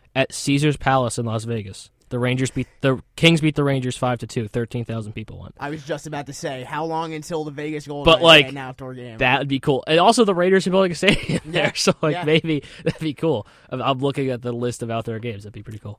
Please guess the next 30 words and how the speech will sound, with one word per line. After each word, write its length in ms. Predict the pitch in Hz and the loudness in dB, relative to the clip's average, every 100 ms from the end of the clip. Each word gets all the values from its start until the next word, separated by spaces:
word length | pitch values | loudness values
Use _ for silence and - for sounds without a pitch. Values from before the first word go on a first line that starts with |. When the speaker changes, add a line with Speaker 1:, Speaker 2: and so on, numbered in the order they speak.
| _ | _
Speaker 2:
So 180 | - 220 | 0 2
we're 100 | 214 | 4
obviously 300 | 202 196 185 | 2 0 -4
very 320 | 180 175 170 | -4 -4 -6
excited 420 | 165 180 160 160 | -6 -6 -6 -8
for, 560 | - 170 147 143 143 127 | -10 -8 -6 -6 -8 -10
for 160 | 160 | -8
next 240 | 151 196 - | -6 -6 -4
year's 220 | 190 160 | -4 -2
games. 500 | 175 165 165 156 135 - - | -4 -4 -6 -10 -12 -16 -10
Uh, 320 | 151 147 143 | -8 -6 -6
one 240 | 170 269 | -2 -2
other 180 | 254 220 | 0 -2
thing 380 | 170 196 175 165 | -2 -2 -2 -4
that 380 | 156 151 151 165 | -4 -4 -6 -6
Gary 200 | 170 160 | -6 -4
Bettman 380 | 160 151 151 | -6 -6 -8
was 80 | 143 | -8
talking 240 | 165 156 151 | -6 -6 -6
about 160 | 151 | -8
today, 380 | 147 156 151 143 | -6 -6 -4 -6
and 100 | 143 | -8
something 140 | 165 160 | -8 -6
that 100 | 147 | -6
we 120 | 151 | -6
are 80 | 147 | -6
going 220 | 151 147 | -8 -8
to 40 | |
see 380 | - - 175 165 | -10 -12 -10 -8
happen 560 | 151 151 151 160 151 | -8 -10 -8 -8 -8